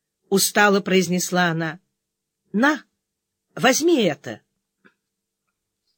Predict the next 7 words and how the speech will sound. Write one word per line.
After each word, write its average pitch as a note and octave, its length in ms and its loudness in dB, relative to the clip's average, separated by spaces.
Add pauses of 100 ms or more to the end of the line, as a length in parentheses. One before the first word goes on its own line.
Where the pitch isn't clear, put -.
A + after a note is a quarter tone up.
(1040)
Мальчик F#3+ 500 0
с - 40 -2
сомнением F3+ 560 2
посмотрел, E3 760 -2 (720)
но G3 140 2
потом G3 380 2
согласился. F#3+ 920 -4